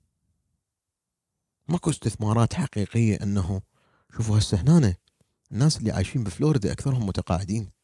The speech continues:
يتقاعد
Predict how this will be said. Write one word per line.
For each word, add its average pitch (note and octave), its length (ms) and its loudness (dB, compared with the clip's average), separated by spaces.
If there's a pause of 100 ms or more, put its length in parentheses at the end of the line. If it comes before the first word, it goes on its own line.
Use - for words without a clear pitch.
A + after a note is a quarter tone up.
(1600)
يتقاعد F3+ 600 0